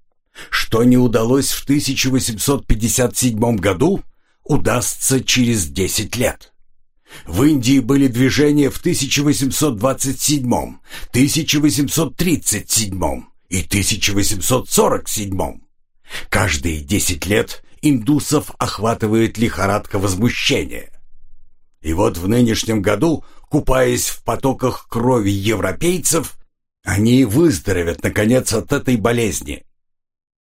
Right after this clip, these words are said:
«Да руководит нами Баррама», прошептал Нана Сахиб. И тогда пытка за пытку. Горе начальникам королевской армии, не погибшим под ударами наших сипаев.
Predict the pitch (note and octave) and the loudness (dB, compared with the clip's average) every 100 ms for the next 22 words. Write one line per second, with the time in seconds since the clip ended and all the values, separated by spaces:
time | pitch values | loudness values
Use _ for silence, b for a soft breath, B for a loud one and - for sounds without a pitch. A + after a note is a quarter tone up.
0 | _ _ - E2+ E2+ D#2+ F2 F2+ E2+ F2 | _ _ -4 -2 0 0 0 0 -2 -4
1 | D#2 - D#2 C#2+ D2+ C#2 D2 - D2+ B1+ | -8 -8 -8 -6 -8 -6 -8 -6 -8 -8
2 | - - - - _ _ _ _ - E2 | -8 -10 -12 -16 _ _ _ _ -8 -6
3 | G#2 E2 - D#2 F2 F2+ E2 - F#2+ - | -6 -6 -6 -4 -4 -4 -2 -4 -4 -4
4 | G#2+ - - _ _ _ _ B B - | -6 -8 -18 _ _ _ _ B B -2
5 | - A#2 G#2+ A2+ E2+ - - _ - G#2 | 0 0 0 0 -2 -8 -18 _ -2 -2
6 | - - E2+ G2 - - - - - - | -2 -2 0 0 2 2 0 -10 -10 -12
7 | _ _ _ _ _ B B G2+ F3+ F3 | _ _ _ _ _ B B 0 2 2
8 | C3+ B2+ - C#3 C3 B2 B2+ G2+ A#2+ A#2 | 2 0 0 2 2 2 0 -2 0 2
9 | B2 A2 - C#3 - D3 C3 F#2 E2 D2+ | 2 0 0 -2 0 0 0 -2 -4 -6
10 | - b G2+ A#2 A2+ G#2+ A#2+ B2 - A#2+ | -8 b 0 2 2 2 2 2 2 2
11 | G2 G#2 A2 G2+ G2+ G#2 A2 G#2+ G#2 C3+ | 2 2 2 2 2 2 2 2 0 0
12 | B2+ - C#3+ - G#2+ B1+ B1+ - | -2 -2 0 0 -2 -4 -8 -16